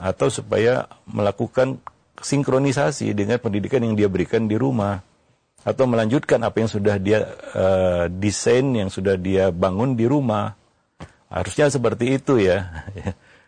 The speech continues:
Nah, demikian. Ya, ya, jadi ya, eh, ini, ini kenyataan ya. Nggak semua anak ternyata cocok dengan format pendidikan pondok gitu ya. Yang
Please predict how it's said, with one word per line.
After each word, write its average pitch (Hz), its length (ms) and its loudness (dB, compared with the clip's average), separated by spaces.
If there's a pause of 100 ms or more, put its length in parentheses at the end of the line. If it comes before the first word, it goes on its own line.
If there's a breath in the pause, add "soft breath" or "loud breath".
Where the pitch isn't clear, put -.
Nah, 95 160 0
demikian. 87 720 -4 (420 soft breath)
Ya, 87 240 0 (320)
ya, - 300 -2 (360)
jadi 127 140 2
ya, 127 200 6 (1300 soft breath)
eh, 117 500 4 (1400)
ini, 170 300 0
ini 156 160 0
kenyataan 131 580 2
ya. 101 220 0
Nggak 127 180 2
semua 143 380 2
anak 156 160 -2
ternyata 139 400 0
cocok 143 480 0
dengan 135 420 0 (220)
format 120 320 0
pendidikan 110 480 0
pondok 104 420 -2
gitu 87 320 -6
ya. - 0 - (380 soft breath)
Yang 117 160 2